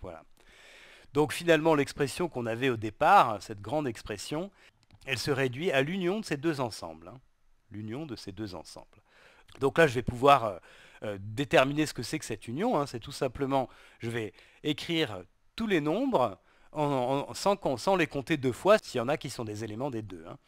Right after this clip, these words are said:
Donc j'ai, je vais le faire, j'ai le zéro, qui est celui-là. Ensuite, j'ai le dix-sept, qui est celui-là. Ensuite, j'ai le trois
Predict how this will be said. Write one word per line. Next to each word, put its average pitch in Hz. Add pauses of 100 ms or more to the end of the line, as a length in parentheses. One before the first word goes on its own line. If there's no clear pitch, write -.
(400)
Donc 120
j'ai, 123 (340)
je -
vais 90
le 90
faire, 147 (380)
j'ai 98 (300)
le 104
zéro, 104 (760)
qui -
est -
celui-là. 92 (520)
Ensuite, 131
j'ai 117
le 104
dix-sept, 113
qui -
est 90
celui-là. 92 (1200)
Ensuite, 123
j'ai 101
le 92
trois -